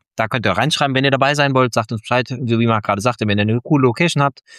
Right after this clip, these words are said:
Wir kommen rum und reden dann vor Ort und machen eine Live-Aufnahme. Trotzdem inhaltlich auch nochmal. Wir haben so ein paar Sachen, die wir auf jeden Fall dieses Jahr noch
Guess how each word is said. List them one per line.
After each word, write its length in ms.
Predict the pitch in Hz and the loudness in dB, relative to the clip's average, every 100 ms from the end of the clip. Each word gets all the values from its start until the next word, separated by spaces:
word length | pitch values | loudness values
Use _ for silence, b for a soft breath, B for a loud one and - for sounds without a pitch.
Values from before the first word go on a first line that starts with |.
| B _ | B _
Wir 120 | 120 | 0
kommen 180 | - 120 | 0 0
rum 280 | 107 131 123 | 2 2 0
und 220 | 98 95 | -2 -2
reden 480 | 107 110 110 110 107 | 0 0 0 -2 0
dann 260 | 98 101 95 | 0 0 0
vor 180 | 104 | 0
Ort 380 | 98 101 101 - - | 4 2 2 -6 -8
und 240 | 107 95 | -8 -6
machen 220 | 101 95 | -6 -8
eine 60 | 90 | -4
Live-Aufnahme. 680 | 90 101 92 - 90 80 _ B B B _ _ | -4 -2 -8 -8 -12 -12 _ B B B _ _
Trotzdem 260 | - 185 180 | -6 -2 0
inhaltlich 440 | 165 143 101 - | 2 2 -2 -8
auch 100 | 92 | -12
nochmal. 260 | 87 95 95 | -10 -6 -2
Wir 100 | 113 | 0
haben 120 | 151 | 0
so 60 | 160 | 0
ein 60 | |
paar 180 | 151 165 | 0 2
Sachen, 560 | 160 - 156 156 147 160 | 2 0 -2 -2 -4 -4
die 140 | 123 | 0
wir 80 | 123 | 0
auf 120 | 113 | 0
jeden 220 | 113 127 127 | 0 -2 -2
Fall 160 | 113 | -2
dieses 240 | 107 104 107 | -2 -4 -2
Jahr 140 | 98 | 0
noch 260 | 95 - | -2 -6